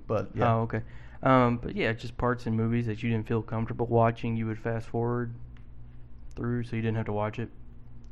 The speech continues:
Speaker 1: Didn't have to watch a part of a movie?
Speaker 2: Yeah, 'cause you were uncomfortable watching it.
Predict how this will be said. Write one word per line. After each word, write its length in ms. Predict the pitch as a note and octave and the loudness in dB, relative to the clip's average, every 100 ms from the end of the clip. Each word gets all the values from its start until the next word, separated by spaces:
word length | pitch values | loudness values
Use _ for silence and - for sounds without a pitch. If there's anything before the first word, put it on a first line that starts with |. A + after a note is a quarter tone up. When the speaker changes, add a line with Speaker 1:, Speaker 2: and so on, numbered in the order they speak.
| - - - - - - - - - - - - - - - - - - - - A#2+ | -14 -14 -14 -14 -14 -14 -14 -14 -14 -14 -16 -16 -14 -14 -14 -14 -14 -14 -14 -12 -2
Speaker 1:
Didn't 220 | A#2 C3+ C#3 | 0 0 0
have 260 | D#3 D#3 | 0 0
to 80 | - | 0
watch 420 | G#2 G#2 C3+ F3 | 0 2 2 2
a 60 | A#2+ | 0
part 260 | - C#3 D#3+ | 4 4 4
of 100 | A2+ | 2
a 60 | |
movie? 320 | G#2+ B2+ A3 | 2 0 0
Speaker 2:
Yeah, 200 | D4 D3+ B2 | 2 2 2
'cause 160 | B2+ | 0
you 140 | A#2+ A2+ | 2 2
were 140 | A2 | 2
uncomfortable 640 | A#2 A#2 C3 A#2+ B2 A#2+ | 2 2 0 0 0 4
watching 400 | A#2+ B2 A#2+ B2+ | 6 6 4 2
it. 360 | B2 B2 B2 | 2 2 0